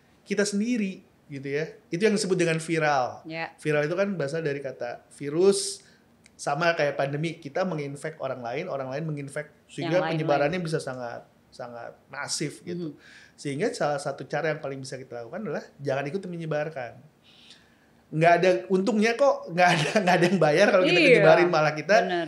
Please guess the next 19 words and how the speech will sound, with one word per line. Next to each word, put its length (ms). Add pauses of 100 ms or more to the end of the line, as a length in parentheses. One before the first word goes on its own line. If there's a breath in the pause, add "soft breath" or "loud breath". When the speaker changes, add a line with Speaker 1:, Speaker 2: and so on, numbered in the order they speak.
(100)
Speaker 1:
dimanipulasi. 680
Dan 180
memang 240
itu 140
yang 240
persis 340
yang 140
dilakukan 420
oleh 220
para 260
penyebar 380
hoax 240
ini. 260 (380 loud breath)
Mereka 320
mencoba 420
memanipulasi 720
kita 280
secara 340
emosional 760